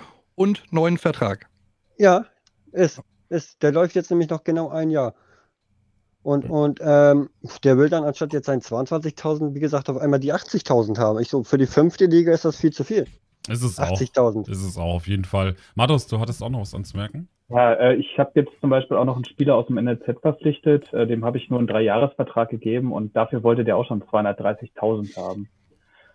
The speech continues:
Speaker 4: Und, äh, da ist meine Strategie jetzt auch, ähm, dass ich jetzt mal gucke, ob ich dem nächstes Jahr einfach einen Zweijahresvertragsverlängerung anbiete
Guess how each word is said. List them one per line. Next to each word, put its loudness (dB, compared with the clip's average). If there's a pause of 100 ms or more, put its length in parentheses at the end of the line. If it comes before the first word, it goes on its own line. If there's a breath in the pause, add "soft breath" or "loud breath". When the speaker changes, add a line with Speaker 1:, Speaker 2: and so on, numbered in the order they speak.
(120)
Speaker 4:
Und, -2
äh, 2
da 2
ist -4
meine 2
Strategie -2
jetzt 0
auch, -2
ähm, 0
dass -4
ich -8
jetzt -4
mal 0
gucke, 2
ob -2
ich -2
dem 2
nächstes -2
Jahr 0
einfach -4
einen -10
Zweijahresvertragsverlängerung -2
anbiete 0